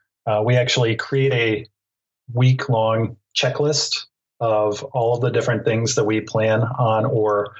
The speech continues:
want to accomplish. And it's not just, um, it's not just business. Um, although both of us do freelancing, and so we have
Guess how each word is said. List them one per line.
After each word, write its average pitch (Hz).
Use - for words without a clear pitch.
want 107
to 127
accomplish. 110
And 123
it's 123
not 151
just, 127
um, 107
it's 135
not 143
just 131
business. 120
Um, 98
although 110
both 127
of 131
us 113
do 120
freelancing, 117
and 104
so 110
we 107
have 107